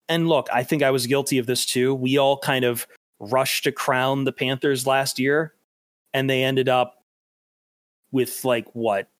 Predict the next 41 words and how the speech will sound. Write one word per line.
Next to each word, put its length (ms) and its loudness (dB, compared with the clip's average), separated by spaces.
uh, 280 0
five 500 0
wins? 580 -2
But 160 0
those 240 2
three 200 2
wins 340 0
in 60 0
the 60 0
middle 260 2
of 120 -2
the, 240 0
at 160 2
the 60 -4
start 200 0
of 60 2
the 80 2
season, 320 0
we 100 0
were 100 4
all 100 4
like, 180 0
"Oh 160 2
my 180 2
God, 480 0
look 180 -2
at 60 4
the 80 2
job 320 2
Matt 280 0
Rule's 380 0
done. 240 0
He's 160 -2
got 240 2
them 140 -4
humming 320 0
out 160 2
of 60 -4
the 60 0
gate, 300 2
man. 340 -2